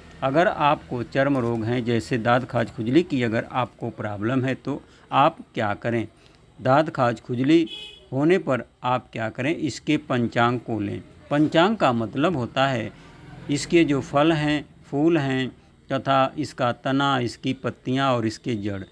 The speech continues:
सभी अंगों को लेकर के आना है और इसे ज़्यादा मात्रा में लें और पीस करके इसका पेस्ट बना लें। इसे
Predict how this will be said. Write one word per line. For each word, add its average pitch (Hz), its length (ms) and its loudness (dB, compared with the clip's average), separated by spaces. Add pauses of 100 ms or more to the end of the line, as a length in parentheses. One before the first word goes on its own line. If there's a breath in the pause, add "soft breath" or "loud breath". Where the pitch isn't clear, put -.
(240 soft breath)
सभी 151 340 2
अंगों 135 320 2
को 127 180 -6
लेकर 117 420 -2
के 113 140 -8
आना 110 280 -4
है 101 200 -4 (720)
और 165 260 4
इसे 139 480 0 (200)
ज़्यादा 131 300 4
मात्रा 127 360 0
में 123 160 0
लें 123 300 0 (300 loud breath)
और 135 180 2 (140)
पीस 185 220 0
करके 131 360 -2
इसका 117 260 -4 (120)
पेस्ट 160 260 0
बना 110 240 -2
लें। 117 240 -2 (360 loud breath)
इसे 180 420 2